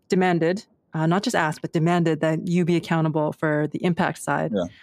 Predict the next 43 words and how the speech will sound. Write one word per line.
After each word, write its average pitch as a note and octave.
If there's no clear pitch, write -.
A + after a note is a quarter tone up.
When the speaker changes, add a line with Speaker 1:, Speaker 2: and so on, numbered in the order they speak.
Speaker 1:
And D#3
that's F3+
how G3
you E3+
now D#3+
have D#3+
this, D#3
this -
joint E3+
model D3+
that D#3
includes D#3
the D#3
extension E3
workers D3+
as D3+
well D3+
as D3
the D3
remote D#3
messaging. D#3+
And C4+
that's C#4+
something C4+
that F#3
it's F#3+
unclear G3
whether D#3+
other D#3+
kinds D#3
of C#3+
investment D#3+
approaches D3
could G3
have D#3+
had D3+
that D#3
kind C#3+
of D#3
an D3
outcome. D3
Speaker 2:
Yeah. G#2
Speaker 1:
So D#3+